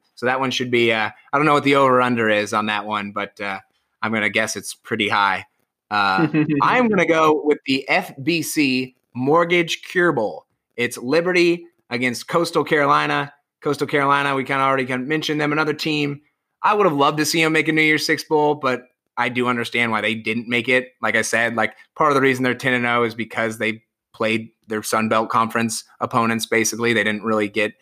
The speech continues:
Speaker 1: like, normally they would have a couple more high-profile games. They did get that nice win over B Y U, but even B Y U isn't, you know, this isn't the late eighties of Ty Detmer and, and such.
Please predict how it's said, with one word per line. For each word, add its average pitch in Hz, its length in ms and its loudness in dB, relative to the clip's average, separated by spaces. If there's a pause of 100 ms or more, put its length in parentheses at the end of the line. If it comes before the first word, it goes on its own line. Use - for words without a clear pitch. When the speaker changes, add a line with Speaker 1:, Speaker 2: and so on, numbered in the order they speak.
(140)
Speaker 1:
like, 107 100 -2
normally 110 320 4
they 107 120 4
would 107 80 0
have 113 160 0
a 104 40 2
couple 113 280 -2
more 110 320 -2 (340)
high-profile 113 640 0
games. 117 260 0
They 143 80 2
did 185 160 2
get 185 120 2
that 170 120 0
nice 160 240 -2
win 151 340 -2
over 135 220 0
B 135 160 0
Y 127 160 4
U, 123 320 2
but 113 260 -4 (400)
even 135 220 0
B 127 120 4
Y 117 160 2
U 110 300 2
isn't, 107 300 -8 (160)
you 95 60 -20
know, 90 80 -18 (340)
this 165 160 0
isn't 151 200 0
the 135 100 2
late 131 320 2
eighties 110 440 -2
of 104 140 -12 (300)
Ty 117 220 0
Detmer 107 420 -2
and, 101 180 -10
and 104 140 -10
such. - 420 -8